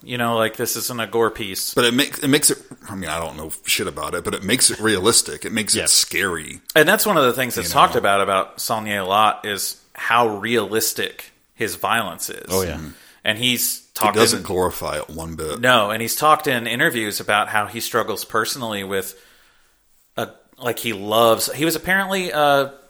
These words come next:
Speaker 1: V F X artist.
Speaker 2: Mm, that makes sense.
Speaker 1: Or S F X artist
Speaker 3: I
Speaker 1: before.
Speaker 3: can see that.
Speaker 2: Yeah, I heard him say there was no C G in this movie, so all those great effects are all practical.
Speaker 1: And so that was, he's like, "That's what I wanted to do," but he's like, "That's not gonna pay the bills for my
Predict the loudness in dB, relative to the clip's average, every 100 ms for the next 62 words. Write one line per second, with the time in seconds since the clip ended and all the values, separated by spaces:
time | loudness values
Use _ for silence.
0 | _ -4 0 2 0 0 -4 -6 -10 -12
1 | -16 _ -10 -8 -6 -6 -6 -8 -2 2
2 | 4 4 2 2 2 2 2 2 0 -2
3 | -4 -2 -2 0 -2 -4 -6 -8 0 4
4 | 4 2 0 0 0 -4 -4 -4 -8 -8
5 | -8 -8 -10 -12 -14 -16 -18 _ -12 -6
6 | -4 -4 -6 -10 -12 -14 -12 -10 -10 -10
7 | -12 -12 -12 -12 -12 -16 -6 -4 0 4
8 | 6 4 4 2 0 -4 -8 -6 -2 0
9 | 2 2 2 4 4 2 0 -2 -4 -6
10 | -6 -6 -4 -2 0 -2 0 -4 -4 -6
11 | -4 -6 -2 -2 -2 -4 -6 -6 -8